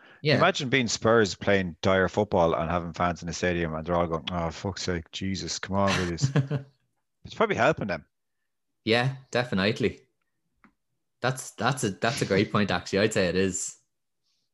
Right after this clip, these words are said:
Speaker 1: You know, nobody to boo the, the negativity. Kirk's, I'm <laughs> jumping on this bandwagon hard. I had no intention. But, uh, yeah. Right, next question comes in from another friend of the show, a newer friend of the show,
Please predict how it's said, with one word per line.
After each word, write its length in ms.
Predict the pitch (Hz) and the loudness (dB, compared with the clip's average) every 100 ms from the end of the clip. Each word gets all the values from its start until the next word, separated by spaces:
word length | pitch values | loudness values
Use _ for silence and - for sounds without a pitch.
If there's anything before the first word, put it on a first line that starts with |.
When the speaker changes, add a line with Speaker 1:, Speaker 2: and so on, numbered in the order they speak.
| _ _ - | _ _ -8
Speaker 1:
You 80 | |
know, 80 | 87 87 | -8 -8
nobody 440 | 101 104 101 98 95 | -4 0 2 2 0
to 180 | - 85 | -2 -4
boo 320 | 92 92 92 | 0 2 2
the, 320 | 87 80 80 _ | 0 -4 -8 _
the 80 | 87 | -2
negativity. 800 | 92 90 87 - 87 87 85 - _ _ _ _ | 0 0 -4 -6 -8 -6 -8 -10 _ _ _ _
Kirk's, 260 | - 110 120 | -2 0 0
I'm 60 | |
<laughs> 20 | |
jumping 380 | 104 - 180 143 | 2 4 4 4
on 140 | 131 143 | 2 4
this 180 | 117 - | 2 2
bandwagon 580 | 101 107 104 101 98 | 0 2 2 0 0
hard. 440 | - 107 104 - - 147 - | 0 2 4 2 0 -6 -2
I 120 | 120 | 0
had 220 | 127 123 | 2 4
no 180 | 135 165 | 4 6
intention. 760 | 135 120 110 110 - 104 90 - _ - - - _ _ _ _ | 4 2 0 0 0 0 -4 -14 _ -20 -20 -20 _ _ _ _
But, 200 | 95 92 | 0 2
uh, 300 | 90 87 85 98 120 - | 2 0 -2 -4 -6 -6
yeah. 200 | 90 - _ - | -8 -8 _ -4
Right, 180 | 107 - | -4 0
next 240 | 135 135 | 0 0
question 320 | 135 120 - | 0 0 0
comes 200 | 104 104 | -2 0
in 140 | 101 98 | 0 0
from 280 | - 98 - | 0 -2 -2
another 280 | 117 135 117 | 4 4 4
friend 260 | 110 101 | 2 0
of 80 | 92 | 0
the 60 | 92 | -2
show, 440 | - 98 98 - | 2 2 2 -2
a 60 | 98 | -4
newer 260 | 107 127 110 | 2 4 4
friend 320 | 107 95 95 | 4 0 0
of 140 | 85 82 | -4 -8
the 60 | |
show, 380 | - 87 82 - | -6 -2 -2 -6